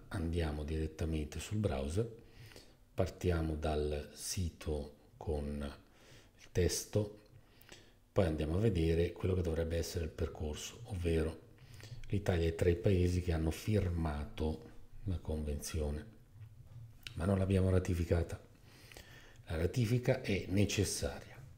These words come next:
per far entrare in vigore o per avere gli effetti di questa Convenzione, quindi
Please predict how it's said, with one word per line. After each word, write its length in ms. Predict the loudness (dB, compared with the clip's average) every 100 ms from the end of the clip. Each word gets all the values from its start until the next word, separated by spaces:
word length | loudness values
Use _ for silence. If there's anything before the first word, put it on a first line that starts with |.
| -20 -20 -20 -6
per 100 | -4
far 220 | -2 -4
entrare 400 | -2 2 4 4
in 140 | 2
vigore 640 | 0 2 4 4 2 -2 -8 -20 -20 -20 -12
o 220 | -8 -6 -8 -14 -18 -18 -20 -18 -18 -18 -18 -14 -6
per 120 | -2
avere 300 | 0 0 0
gli 80 | 0
effetti 440 | 0 -4 -6 -6
di 100 | -6
questa 300 | -8 -10 -10
Convenzione, 640 | -8 -6 -6 -6 -6 -6
quindi 380 | -6 -4 -4 -6